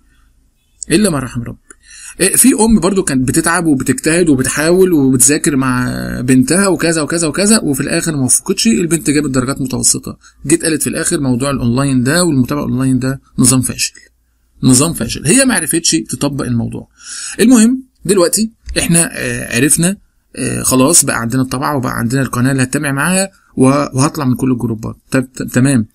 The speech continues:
المذكرات والمراجعات بقى انا اجيبها منين؟ من موقع واحد بس فقط لا غير،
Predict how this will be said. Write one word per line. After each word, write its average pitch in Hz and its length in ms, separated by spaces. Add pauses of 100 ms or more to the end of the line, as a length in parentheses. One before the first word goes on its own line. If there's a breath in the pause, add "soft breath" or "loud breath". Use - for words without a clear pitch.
(300 soft breath)
المذكرات 139 640
والمراجعات 120 440
بقى 123 220
انا 123 100
اجيبها 117 280
منين؟ 110 360
من 139 180
موقع 143 400
واحد 135 380
بس 127 460
فقط 143 360
لا 143 160
غير، 131 340